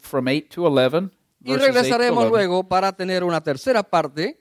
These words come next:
Speaker 1: Then
Speaker 2: en el
Speaker 1: we'll
Speaker 2: verso cuatro al
Speaker 1: come back
Speaker 2: siete.
Speaker 1: to a third part in verses four through seven.
Speaker 2: Y analizaremos un tanto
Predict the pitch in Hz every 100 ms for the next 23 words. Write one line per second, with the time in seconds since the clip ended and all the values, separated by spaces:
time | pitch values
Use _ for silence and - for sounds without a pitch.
0 | _ 131 143 156 160 165 160 165 151 156
1 | 151 143 131 180 269 151 151 - 151 131
2 | 220 220 170 - 139 139 143 135 151 143
3 | 139 - - 160 143 - 135 - 185 175
4 | 123 92 _ 175 202 226 226 233 226 185
5 | 160 170 160 151 139 131 127